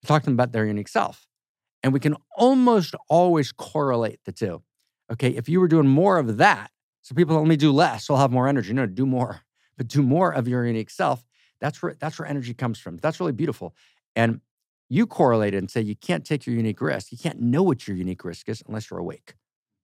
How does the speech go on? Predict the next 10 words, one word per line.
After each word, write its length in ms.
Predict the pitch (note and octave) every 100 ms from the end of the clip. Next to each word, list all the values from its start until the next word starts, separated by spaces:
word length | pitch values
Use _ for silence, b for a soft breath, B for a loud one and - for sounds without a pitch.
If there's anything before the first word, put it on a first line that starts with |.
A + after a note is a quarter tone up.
| _ _ _ _
I 40 | A2
mean, 100 | G#2+
awake 300 | A#2+ A2 G#2
on 80 | G#2
all 180 | G#2
levels. 360 | G2 D#2+ C#2 -
You, 160 | G#2+ -
you 100 | G#2
got 240 | G2 G#2+ -
energy. 420 | F#2+ F2 F#2